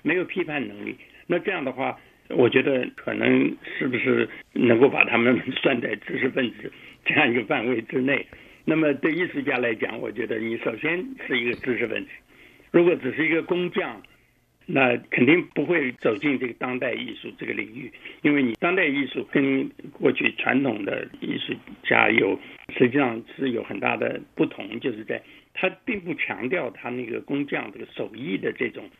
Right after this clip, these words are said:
这方面的能力。啊，当然这个手艺也是很重要的，但是不是最主要的。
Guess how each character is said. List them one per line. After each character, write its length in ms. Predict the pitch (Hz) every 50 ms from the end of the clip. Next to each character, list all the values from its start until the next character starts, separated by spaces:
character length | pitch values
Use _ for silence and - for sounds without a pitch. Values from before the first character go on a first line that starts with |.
| _ - 101
这 100 | - 156 135
方 180 | 127 135 123
面 180 | 117 120 120 107
的 80 | 104 107
能 120 | 101 98 95 101 107 98
力。 80 | 95 98 - _ - _ _ _ _ _
啊， 120 | - 123
当 180 | 123 143 165 175
然 220 | 170 170 165 160
这 140 | 156 160 160
个 60 | 131
手 200 | 120 123 113 104
艺 220 | 113 139 170 160 135
也 120 | 117 107 -
是 100 | - 151
很 200 | - - 101 95
重 200 | - 180 170 156
要 200 | 156 139 104 101
的， 100 | - - - _ _ - _ _ _ _ _ _ _ -
但 180 | 170 156 131
是 240 | 127 139 127 127 - - _ _ _
不 100 | - 156
是 160 | 120 - 131
最 160 | 120 - 113 107
主 120 | - - - 123
要 80 | 113 104 104
的。 80 | 101 -